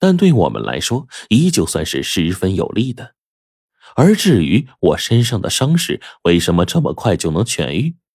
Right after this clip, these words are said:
我也相信这并不是奇迹。只是呢，我体内被这条禁忌的执念呢，给治好的，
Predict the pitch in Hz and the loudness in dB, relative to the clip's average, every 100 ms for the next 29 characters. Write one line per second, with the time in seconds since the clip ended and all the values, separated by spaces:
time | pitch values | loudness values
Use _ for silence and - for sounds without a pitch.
0 | - 85 80 73 - 131 127 78 - - | -4 0 2 0 -2 -2 -4 -6 -6 -2
1 | 131 92 - 90 - - - - - _ | -2 -2 -6 -6 -6 -10 -10 -14 -16 _
2 | _ _ _ _ _ _ - 90 82 90 | _ _ _ _ _ _ 0 2 4 2
3 | 82 107 _ _ - - 87 - - 78 | 2 -2 _ _ -12 0 0 0 -2 -2
4 | 85 135 - _ _ _ _ - 82 80 | 0 -2 -6 _ _ _ _ -2 -2 0
5 | 90 82 85 117 95 85 123 - - 127 | -2 0 -2 2 2 0 -2 -4 -6 -6
6 | 76 147 123 - - _ - 76 - - | -2 0 -2 -6 -16 _ -6 -6 -4 -10
7 | - 53 - | -10 -14 -16